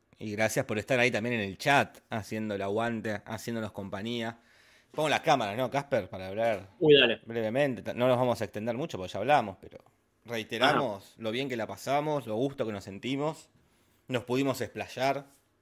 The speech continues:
Speaker 2: Ujú.
Speaker 1: Eh, eh, como lo pudimos hablar, que uno el temor de, de ir a estos lugares. Es que uno no puede hablar, eh, que, que pasa
Speaker 2: No
Speaker 1: mucho.
Speaker 2: puede
Speaker 1: Me
Speaker 2: meter.
Speaker 1: acuerdo cuando fuimos con Natalia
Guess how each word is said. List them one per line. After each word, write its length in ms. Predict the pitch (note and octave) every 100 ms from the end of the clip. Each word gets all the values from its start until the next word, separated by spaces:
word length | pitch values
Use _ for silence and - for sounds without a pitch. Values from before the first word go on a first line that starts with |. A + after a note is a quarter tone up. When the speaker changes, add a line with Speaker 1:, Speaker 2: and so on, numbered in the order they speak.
| _ _ _ -
Speaker 2:
Ujú. 320 | A#2+ A2+ A2 _ _ -
Speaker 1:
Eh, 640 | A2 F#2+ F2 - - - - _ _ _ -
eh, 220 | G#2 E2+
como 240 | G2+ F#2+
lo 200 | G#2 G#2+
pudimos 360 | - A2+ C3+ B2+
hablar, 380 | G#2+ A#2 C3 G#2
que 100 | A#2
uno 120 | B2
el 100 | A2
temor 280 | G#2 A2 B2
de, 80 | A2+
de 180 | - G2+
ir 120 | A2+
a 20 |
estos 220 | A2 A2
lugares. 580 | G2 G2+ A2+ A2+ B2+ - _ _ _ _ _ _ _ _ _
Es 120 | - G#2
que 120 | A#2+
uno 100 | A#2
no 140 | A2+
puede 160 | A#2 A2+
hablar, 260 | G2 F#2+ - - -
eh, 220 | G2 F#2
que, 520 | G2 F2+ D2+ D2 - _ _ _ _ _
que 140 | G#2
pasa 240 | F#2+ B2 -
Speaker 2:
No 60 |
Speaker 1:
mucho. 140 | B2 C#3+
Speaker 2:
puede 100 | C3+
Speaker 1:
Me 60 |
Speaker 2:
meter. 80 | A2
Speaker 1:
acuerdo 720 | B2+ C3+ B2+ A2 G2+ F#2 F2+ -
cuando 240 | G#2+ G#2+
fuimos 320 | - B2+ B2
con 240 | - G2+ F#2+
Natalia 600 | G2+ F#2 A#2 A#2 A#2 A#2